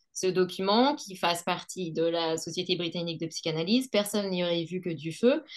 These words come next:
Mais maintenant, j'ai tellement insisté là-dessus et tellement personne ne s'y intéresse que si quelqu'un, euh, y va, euh, euh,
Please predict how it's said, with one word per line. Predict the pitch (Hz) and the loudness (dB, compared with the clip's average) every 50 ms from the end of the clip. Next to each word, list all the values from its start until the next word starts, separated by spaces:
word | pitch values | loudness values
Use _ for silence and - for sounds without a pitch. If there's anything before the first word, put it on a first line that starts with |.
| - - _ | -18 -10 _
Mais | 185 190 | -2 0
maintenant, | 196 196 202 214 226 226 | 2 4 6 6 6 6
j'ai | 214 196 185 | 6 2 2
tellement | - 190 185 190 196 196 | 4 4 4 4 2 0
insisté | 196 190 190 190 180 - 196 | 0 -2 -4 -4 0 2 4
là-dessus | 190 196 196 - - 233 220 | 4 4 4 2 -2 0 0
et | 208 190 | 0 4
tellement | - 196 196 202 202 196 | 2 2 2 2 -2 0
personne | 185 190 185 185 - 185 180 | 0 -2 -4 -2 -4 -4 -2
ne | 185 180 | -2 -4
s'y | 170 - - 185 | -4 -6 -6 -4
intéresse | 175 165 165 175 165 170 233 269 269 - - - - - _ - | -4 -2 -2 -2 0 2 2 2 0 -2 -8 -16 -20 -20 _ -2
que | 208 | -2
si | 190 - - - 180 - | -2 -2 -4 -8 -2 4
quelqu'un, | 220 202 196 202 196 226 214 208 214 202 185 175 | 4 6 6 4 4 4 4 4 6 4 4 2
euh, | 180 180 170 170 165 - | 2 0 -2 -2 -4 -6
y | - 165 175 160 | -6 -8 -8 -2
va, | 156 190 190 190 185 170 165 165 156 | 0 2 4 4 4 4 4 2 0
euh, | 160 156 151 156 147 156 - - - - - _ _ _ _ _ _ _ _ - | 0 0 -2 -4 -6 -8 -10 -10 -12 -14 -18 _ _ _ _ _ _ _ _ -6
euh, | 160 143 110 135 | -4 -4 -2 -4